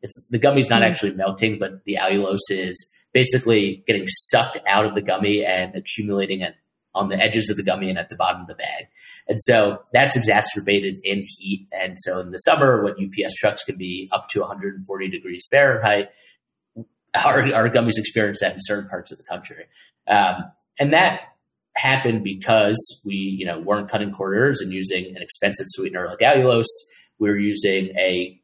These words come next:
Speaker 1: uh, pectin vegan gummy base that, uh, it's tougher to contain the allulose within the gummy versus a gelatin, which is a little bit harder,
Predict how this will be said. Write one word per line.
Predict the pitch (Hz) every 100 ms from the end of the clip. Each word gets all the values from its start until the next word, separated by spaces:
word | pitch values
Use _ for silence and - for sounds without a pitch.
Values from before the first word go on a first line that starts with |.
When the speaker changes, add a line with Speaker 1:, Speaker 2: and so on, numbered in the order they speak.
| 92
Speaker 1:
uh, | 85 82 -
pectin | 120 - 107 101 98 95 -
vegan | 104 104 98 95 -
gummy | 98 95 92
base | - 92 95 - -
that, | 92 90 - - _ -
uh, | 87 -
it's | - -
tougher | - 110 110
to | 101
contain | 104 - - 120 107
the | 101 92
allulose | 101 98 98 98 - -
within | 90 - 110 104
the | 98
gummy | 95 92 95 95
versus | 92 90 95 - -
a |
gelatin, | - 101 98 98 95 95
which | 90 95
is | 92 -
a |
little | 95 98
bit | -
harder, | - - 98 92 120 165 -